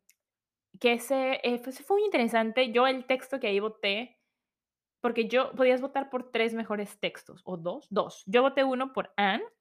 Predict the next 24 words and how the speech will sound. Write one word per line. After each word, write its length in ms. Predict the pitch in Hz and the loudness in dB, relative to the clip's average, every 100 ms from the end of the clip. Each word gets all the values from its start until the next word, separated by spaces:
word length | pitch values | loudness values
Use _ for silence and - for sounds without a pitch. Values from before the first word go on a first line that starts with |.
| _ _ - _ - | _ _ -20 _ -8
y 440 | 214 202 196 190 | -6 -4 -4 -4
voté 320 | 196 220 220 | -4 0 0
el 100 | 220 | 2
otro 260 | 214 214 214 | -2 -4 -4
por 120 | 202 | -4
mi 80 | 185 | -2
querido 360 | 180 175 180 - | -2 0 0 4
Paco, 360 | 202 - 190 | 2 4 -4
que 100 | 214 | 0
él 80 | 220 | 0
escribió 300 | 262 240 202 | 0 0 -4
un 100 | 190 | -4
texto 540 | 190 170 - 196 190 _ _ | -8 -10 -8 -8 -8 _ _
tan 300 | 277 277 294 | 8 8 4
increíble 600 | 294 247 202 196 196 208 | -4 -2 -2 0 0 0
de 60 | 202 | -2
esperar 460 | 185 170 175 180 202 | -4 -4 -2 -2 -4
también, 320 | 196 185 208 | -4 -4 -4
y 120 | 233 | -2
él 120 | 214 214 | 2 2
hablaba 320 | 208 190 196 | 2 2 0
de 80 | 175 | -2
la 200 | 151 - | -6 0
calle. 500 | 190 180 175 240 | 0 0 -4 -8